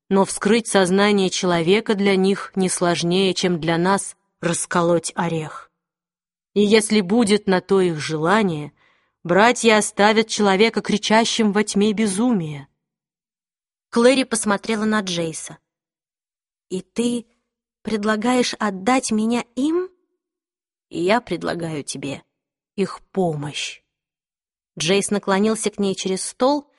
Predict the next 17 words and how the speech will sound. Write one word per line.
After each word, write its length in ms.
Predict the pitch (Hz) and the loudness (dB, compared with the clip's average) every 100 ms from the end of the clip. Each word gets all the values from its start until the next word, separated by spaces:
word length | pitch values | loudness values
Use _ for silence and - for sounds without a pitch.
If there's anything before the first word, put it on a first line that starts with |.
| _ _ - | _ _ -8
и 80 | |
Клэри 260 | 202 254 285 | 2 4 4
заметила 500 | 226 240 262 254 240 | 4 4 2 2 -2
тёмно-янтарные 920 | 226 254 247 233 220 220 226 214 220 | 2 2 4 2 2 2 2 2 2
прожилки 560 | 214 208 202 220 262 - | 2 0 0 0 0 0
на 140 | 202 | -2
его 120 | 196 202 | 0 -2
светлых 460 | - 214 208 202 | -2 -2 -2 -4
зрачках. 680 | 185 208 202 - 160 143 - _ _ _ _ _ _ | -2 -4 -4 -8 -10 -12 -18 _ _ _ _ _ _
"Может 460 | - 170 208 185 175 | -8 -2 0 -2 -2
быть, 360 | 220 220 - _ _ _ _ - | -4 -4 -8 _ _ _ _ -10
нам 280 | 139 220 247 | -4 0 0
и 20 | |
не 120 | 247 | 0
придётся 520 | 247 226 277 - 151 | 0 0 0 0 -6
искать 300 | 147 - 143 | -8 -8 -10
чашу. 500 | - 143 135 - - | -8 -8 -8 -10 -14